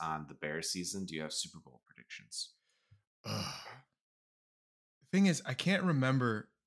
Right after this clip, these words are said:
Speaker 2: if the Bears drafted well or not. I feel like they drafted okay.
Speaker 1: I think they
Speaker 2: Did we get a
Speaker 1: drafted
Speaker 2: wide
Speaker 1: okay.
Speaker 2: receiver?
Speaker 1: Well,
Speaker 2: Is
Speaker 1: we
Speaker 2: that
Speaker 1: got
Speaker 2: the
Speaker 1: D J. We did get a wide receiver in the third r-, or fourth
Speaker 2: Yeah,
Speaker 1: round.
Speaker 2: okay.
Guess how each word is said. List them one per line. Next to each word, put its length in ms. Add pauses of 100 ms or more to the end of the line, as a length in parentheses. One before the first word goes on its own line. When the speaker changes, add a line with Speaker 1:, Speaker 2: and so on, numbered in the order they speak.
(160)
Speaker 2:
if 120
the 80
Bears 260
drafted 400
well 180
or 60
not. 240
I 60
feel 220
like 140
they 120
drafted 400
okay. 420 (480)
Speaker 1:
I 80
think 220
they 100
Speaker 2:
Did 60
we 60
get 20
a 60
Speaker 1:
drafted 160
Speaker 2:
wide 160
Speaker 1:
okay. 80
Speaker 2:
receiver? 560 (960)
Speaker 1:
Well, 200
Speaker 2:
Is 40
Speaker 1:
we 80
Speaker 2:
that 160
Speaker 1:
got 80
Speaker 2:
the 80
Speaker 1:
D 80
J. 380
We 140
did 240
get 220
a 60
wide 200
receiver 420
in 120
the 120 (540)
third 680
r-, 260
or 140
fourth 340
Speaker 2:
Yeah, 160
Speaker 1:
round. 400
Speaker 2:
okay. 320